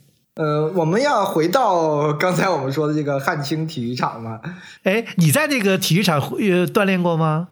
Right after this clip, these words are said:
Speaker 1: 呃，我参加过我们学校的运动会，因为我二零零四年入校嘛，我参加了二零零五年的校运会，我们二零零六年就搬走了。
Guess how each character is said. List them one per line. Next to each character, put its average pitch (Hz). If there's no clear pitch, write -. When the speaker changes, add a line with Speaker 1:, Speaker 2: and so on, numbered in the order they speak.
Speaker 1:
呃， 196
我 185
参 208
加 269
过 160
我 160
们 135
学 156
校 214
的 156
运 202
动 202
会， 196
因 180
为 220
我 143
二 170
零 151
零 156
四 190
年 120
入 165
校 160
嘛， 107
我 127
参 165
加 156
了 147
二 208
零 220
零 240
五 175
年 113
的 135
校 170
运 165
会， 175
我 113
们 120
二 165
零 170
零 196
六 202
年 143
就 143
搬 180
走 165
了。 -